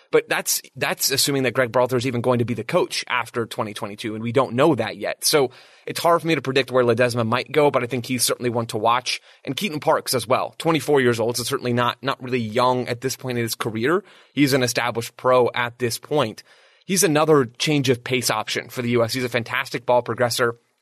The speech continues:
with both his passing and his dribbling. Maybe the best in M L S at that, certainly top three at moving the ball forward, which is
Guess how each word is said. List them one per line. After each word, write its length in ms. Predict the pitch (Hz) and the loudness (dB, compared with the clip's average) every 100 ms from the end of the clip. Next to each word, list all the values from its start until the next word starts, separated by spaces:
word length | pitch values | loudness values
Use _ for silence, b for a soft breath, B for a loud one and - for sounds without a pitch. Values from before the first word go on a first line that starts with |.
| _ _ _ | _ _ _
with 160 | - 151 | -8 -2
both 160 | 151 135 | 0 0
his 140 | 123 | -2
passing 460 | 120 127 127 127 - | -2 -4 -2 -4 -2
and 200 | 120 131 | -2 -2
his 120 | 123 | -2
dribbling. 420 | 143 143 160 175 B B B | -2 0 0 -2 B B B
Maybe 280 | 139 165 170 | -2 0 2
the 100 | 190 | 0
best 320 | 190 196 - | 2 0 -2
in 100 | 202 | 0
M 140 | 196 196 | 0 2
L 80 | |
S 180 | 202 202 | 0 0
at 80 | 196 | -2
that, 320 | 196 202 - | -2 -2 -6
certainly 360 | - 170 156 139 | -6 -4 -4 -4
top 460 | 147 147 - _ | -2 -2 -2 _
three 480 | - - 127 156 175 | -14 -6 -2 0 0
at 140 | - 123 | -2 0
moving 220 | 135 143 | 0 0
the 80 | 131 | 4
ball 160 | 131 | 4
forward, 320 | 131 131 139 | 4 2 2
which 240 | 123 120 131 | 2 0 0
is 200 | 117 | 0